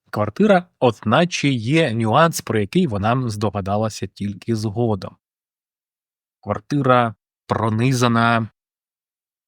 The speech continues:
як ви гадаєте, чим? Не якимись там променями космічними, а камерами, відеокамерами, а також звукозаписуючими пристроями, мікрофонами.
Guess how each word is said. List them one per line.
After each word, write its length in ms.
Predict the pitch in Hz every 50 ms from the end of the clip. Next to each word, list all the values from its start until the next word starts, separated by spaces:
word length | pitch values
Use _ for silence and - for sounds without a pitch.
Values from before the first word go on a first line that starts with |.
| _ _ _ _ -
як 180 | 113 107 -
ви 60 | 107 98
гадаєте, 340 | 101 104 101 101 98 -
чим? 260 | 95 - - 113 101 - _ _ _ _ _ _
Не 380 | 127 151 165 160 151 139 - - _ _ _ _ _ _ _ _ _ _ _
якимись 460 | 127 117 107 - 156 156 143 123 -
там 220 | - 113 104 95 - _ _ _ _ _ _ _ _ _ _
променями 720 | - 127 123 120 110 107 107 104 107 107 107 104 98 92 - _ _ _ _
космічними, 680 | - 104 - - 117 110 - - - 98 98 98 98 - _ _ _ _ _ -
а 240 | 135 135 135 139 - _ _ _ _ _ _
камерами, 920 | - 113 120 135 147 143 139 139 139 135 131 139 135 135 139 131 110 95 - - - _ _
відеокамерами, 920 | 110 123 127 131 139 139 127 - 139 123 107 104 95 92 92 98 107 123 127 - _ _ _ _ _ _
а 100 | - 113
також 500 | - - 104 - - 160 156 - - - _ _ _ _ _ _ _ _ _ _ _ _ _ _ _ _
звукозаписуючими 1800 | - 101 101 95 117 131 127 - 127 123 123 117 117 - - _ _ - 117 98 107 104 - 120 110 - - 113 107 104 - - 107 107 107 104 92 - _ _ _ _ _ _ _ _ _
пристроями, 540 | - 131 127 117 - - 101 95 92 92 92
мікрофонами. 760 | 123 170 175 - - 120 - - 113 104 92 87 82 82 -